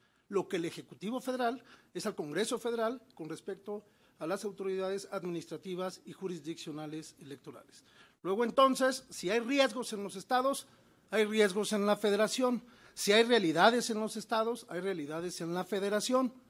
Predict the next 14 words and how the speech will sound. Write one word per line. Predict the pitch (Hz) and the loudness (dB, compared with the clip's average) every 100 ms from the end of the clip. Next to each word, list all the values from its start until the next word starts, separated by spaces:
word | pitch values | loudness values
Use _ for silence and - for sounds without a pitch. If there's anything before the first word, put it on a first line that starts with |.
| _ _ | _ _
Y | 220 | 0
entonces | 240 247 294 285 285 | 2 6 6 6 2
este | 277 - | -2 0
modelo | 262 240 262 254 | 0 4 4 4
electoral | 254 247 247 240 247 - - _ _ _ - | 2 0 0 0 0 -4 -20 _ _ _ -6
no | 175 226 220 | -2 -2 -2
podría | 175 170 | -4 -4
existir. | 180 - 190 330 - - _ _ _ _ _ _ _ _ - | -6 -8 -8 -8 -8 -14 _ _ _ _ _ _ _ _ -4
¿Por | 202 202 | -2 6
qué? | 277 | 8
Porque... | 277 233 208 - 196 185 185 156 - _ _ - | 8 4 2 2 2 4 4 2 -6 _ _ 2
Voy | 175 285 | 8 10
a | 294 | 8
pensar | 285 240 240 - 247 247 | 6 2 4 8 8 8